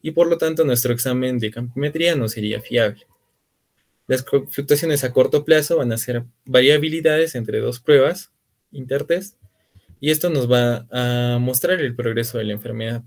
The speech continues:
Si tenemos una fluctuación baja, este, esto estaría indicándonos que hay una mejoría o una mayor habilidad del paciente para la prueba, y si hay una fluctuación alta, esto nos indicaría que hay un empeoramiento de la enfermedad,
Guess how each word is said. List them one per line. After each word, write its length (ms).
Si 160
tenemos 440
una 160
fluctuación 540
baja, 360
este, 960
esto 220
estaría 520
indicándonos 580
que 100
hay 120
una 240
mejoría 680
o 100
una 220
mayor 280
habilidad 320
del 140
paciente 440
para 220
la 160
prueba, 380
y 120
si 140
hay 80
una 140
fluctuación 560
alta, 420
esto 220
nos 220
indicaría 480
que 120
hay 100
un 80
empeoramiento 600
de 80
la 100
enfermedad, 460